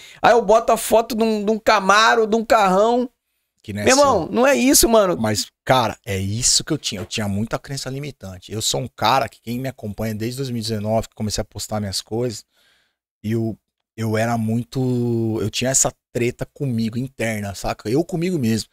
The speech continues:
Speaker 2: Falava, "Mão, é, esse lance de vender curso aí, ficar nessas paradas aí, mano, nada a ver." Só que aí eu comecei a amadurecer e percebi um detalhe só.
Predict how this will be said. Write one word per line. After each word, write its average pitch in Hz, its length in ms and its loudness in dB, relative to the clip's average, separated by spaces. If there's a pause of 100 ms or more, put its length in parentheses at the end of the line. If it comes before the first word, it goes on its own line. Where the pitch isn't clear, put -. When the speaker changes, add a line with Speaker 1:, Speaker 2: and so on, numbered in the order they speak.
(160)
Speaker 2:
Falava, 131 200 -4
"Mão, 175 320 0 (480)
é, 117 400 0 (1000)
esse - 140 0
lance 123 180 -2
de 135 60 -8
vender 131 300 -4
curso 113 340 -8
aí, 107 100 -8
ficar - 240 -8
nessas - 260 -6
paradas 104 440 -4
aí, 107 260 -4
mano, 107 240 -10
nada 113 220 -4
a 117 40 -6
ver." 98 240 -12
Só - 200 -4
que - 100 -8
aí 156 400 -4
eu 143 180 -6 (120)
comecei 131 320 -6
a - 20 -6
amadurecer 120 540 -4
e 139 80 -6
percebi 135 480 -6
um 190 220 -4
detalhe 139 500 0
só. 98 320 -4